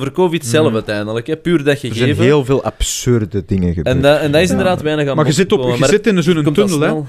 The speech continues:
Speaker 1: ja.
Speaker 3: En,
Speaker 2: Mhm.
Speaker 3: en ik heb een lang interview gehad met Zeger de Biezer,
Speaker 1: Mhm.
Speaker 3: een, eh, viroloog van de K U Leuven.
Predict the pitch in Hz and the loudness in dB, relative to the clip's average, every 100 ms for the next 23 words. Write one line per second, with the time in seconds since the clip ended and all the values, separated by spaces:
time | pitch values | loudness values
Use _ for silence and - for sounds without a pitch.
0 | - 139 139 - 147 117 165 151 143 - | -8 -6 -4 -4 -4 -4 -4 -4 -6 -6
1 | 151 165 147 156 175 175 151 170 156 160 | -2 -2 2 2 2 0 -2 0 2 0
2 | 160 147 123 143 139 127 117 110 135 180 | 0 -2 -2 -2 -2 -4 -8 -8 -6 -6
3 | 185 190 151 123 139 135 127 131 123 131 | -8 -14 -10 -6 -4 -2 -4 -4 -4 -4
4 | 160 - 147 - 131 127 135 190 | -6 -10 -12 -8 -6 -4 -4 -6